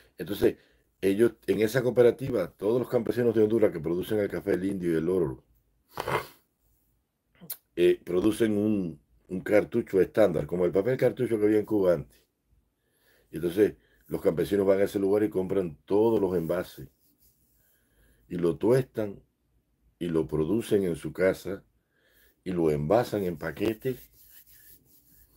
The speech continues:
y le meten al paquete quince coladitas así para una cafetera.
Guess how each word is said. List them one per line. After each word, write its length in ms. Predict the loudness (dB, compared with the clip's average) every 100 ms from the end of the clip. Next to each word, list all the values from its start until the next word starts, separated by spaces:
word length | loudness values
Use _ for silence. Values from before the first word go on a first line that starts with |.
| _ _ _ _ _ _ _ _
y 80 | -6
le 160 | -2 2
meten 400 | 2 2 2 2
al 140 | 0
paquete 580 | -2 -2 -2 -2 -8 -10 _ _ _ _ _ _ _ _ _ _ _ _ _
quince 400 | -4 -4 -2 -2
coladitas 540 | 0 2 2 2 -2
así 360 | -2 -4 -10 -14 _
para 160 | -6 -4
una 160 | -2
cafetera. 580 | -4 -6 -8 -8 -12 -14